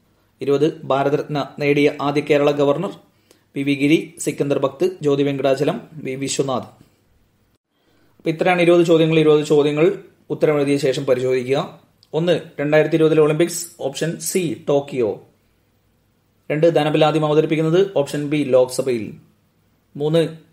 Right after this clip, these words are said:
രാജ്യത്ത് ഭൂപടങ്ങൾ നിർമ്മിക്കുന്നത്? ഓപ്ഷൻ ബി, Survey of India. നാല്, ആരുടെ മന്ത്രിയായിരുന്നു ചാണക്യൻ?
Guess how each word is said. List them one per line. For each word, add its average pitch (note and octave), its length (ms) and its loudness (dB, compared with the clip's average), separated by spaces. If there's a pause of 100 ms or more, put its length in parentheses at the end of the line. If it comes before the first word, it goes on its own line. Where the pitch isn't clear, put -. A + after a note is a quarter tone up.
(440)
രാജ്യത്ത് C#3+ 240 -2
ഭൂപടങ്ങൾ D3+ 400 2
നിർമ്മിക്കുന്നത്? D3+ 580 0 (140)
ഓപ്ഷൻ C#3+ 340 -2
ബി, C#3+ 280 -4 (120)
Survey C#3 320 2
of C#3+ 140 -6
India. A#2 200 -4 (800)
നാല്, D3 400 2 (880)
ആരുടെ D3+ 220 2
മന്ത്രിയായിരുന്നു D#3 520 2
ചാണക്യൻ? D3+ 560 -2